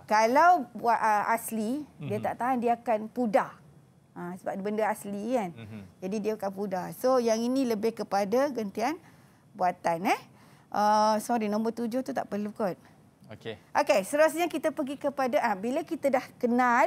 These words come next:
Speaker 1: nama gentian, kita dah kenal sumbernya, kita akan buat uji kaji.
Speaker 2: Mhm.
Speaker 1: Eh, kalau di sekolah, kita akan pergi ke makmal untuk kita buat uji kaji. Untuk kita nak lihat, okey, kesan-kesan fabrik itu.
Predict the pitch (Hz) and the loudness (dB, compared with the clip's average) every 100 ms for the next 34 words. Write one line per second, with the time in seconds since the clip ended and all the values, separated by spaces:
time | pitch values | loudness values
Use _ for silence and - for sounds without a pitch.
0 | 453 339 208 190 220 214 214 202 214 208 | 0 -6 -4 -2 -2 -4 -6 -4 0 2
1 | 214 226 - 180 190 185 196 202 220 226 | 0 -2 -10 -12 -10 -10 -8 -4 -2 0
2 | 226 220 - - - - 247 247 269 254 | 0 -4 -16 -20 -14 -2 2 4 6 6
3 | 240 285 440 - - - - 226 277 277 | 4 2 0 -4 -20 -14 -10 0 2 4
4 | 254 254 254 240 254 247 233 247 302 262 | 0 -4 -6 -4 -4 -4 -6 -6 -6 -4
5 | 269 202 - - - 110 - - 269 294 | -4 -6 -12 -20 -20 -20 -14 -6 -4 -2
6 | 233 214 208 - 220 240 285 320 214 - | -2 -2 -4 -4 -2 0 0 0 -4 -8
7 | 208 214 214 220 214 202 - 214 254 294 | -6 -8 -10 -10 -8 -8 -6 -2 0 0
8 | 208 208 - 202 196 190 180 185 180 170 | -2 -8 -10 -8 -4 -6 -6 -8 -8 -10
9 | - - - - _ - 202 240 208 233 | -16 -18 -20 -20 _ -10 -6 -6 -6 0
10 | 254 247 240 277 - 320 - - - - | 2 2 2 2 4 4 2 -10 -20 -20
11 | - _ _ _ _ _ _ 240 302 - | -20 _ _ _ _ _ _ 4 4 4
12 | - - - - 247 240 - 262 214 196 | -10 -20 -20 -4 -4 -2 2 2 2 -6
13 | 226 226 - 277 381 - - - - - | -6 -6 2 2 2 -4 -20 -20 -20 -4
14 | 226 190 220 202 - 175 | -4 -2 -4 -4 -4 -6